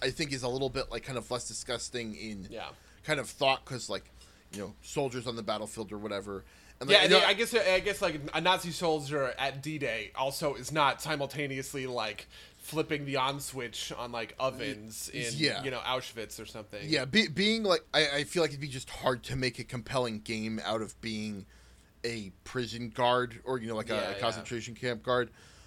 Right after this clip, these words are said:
Speaker 1: Um, although I'm, you know, what's popping into my head is, like, uh, it's like an Overlord style game where you stop people from escaping, which sounds terrible.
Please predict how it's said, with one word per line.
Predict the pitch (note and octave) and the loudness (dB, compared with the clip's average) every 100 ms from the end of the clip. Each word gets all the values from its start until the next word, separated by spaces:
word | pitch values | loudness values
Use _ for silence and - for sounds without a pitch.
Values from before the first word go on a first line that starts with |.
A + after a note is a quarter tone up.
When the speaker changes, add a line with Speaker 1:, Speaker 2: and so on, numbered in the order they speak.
| - - | -14 -6
Speaker 1:
Um, | F2+ F2+ F#2 - - - | -4 -4 -10 -20 -20 2
although | C#3+ D3 F3 E3 | 4 8 10 8
I'm, | D3 G#2+ - - - - - | 6 0 -10 -20 -20 -20 -12
you | G#2+ | -8
know, | - | -6
what's | A2+ - | -6 8
popping | A3 E3+ F#3 | 12 12 10
into | F3 D3+ | 2 2
my | C#3+ | 2
head | C3 C#3+ B2 A2+ | 6 6 6 0
is, | A#2 A#2 - | -8 -6 0
like, | B2 A2 A2+ | 0 2 0
uh, | G#2 F2+ F2+ - - - - | 0 0 -4 -14 -20 -20 -14
it's | - | -8
like | F#2+ F#2 | -6 -4
an | A2+ | -2
Overlord | C3 B2 B2 B2 - | -2 0 0 0 -2
style | B2+ A#2+ A2+ | 2 2 2
game | A2+ A2 | 0 -2
where | |
you | G#2 | -4
stop | - A2 - | -2 0 0
people | B2+ A2 G#2+ | -4 -6 -6
from | A2+ | -4
escaping, | G#2 - A2+ G#2+ G#2+ | -4 -2 -2 -2 -4
which | G#2 | -2
sounds | - C#3 A#2+ - | 4 4 2 -2
terrible. | - C3 A2+ G#2 G2 | 2 2 2 0 -2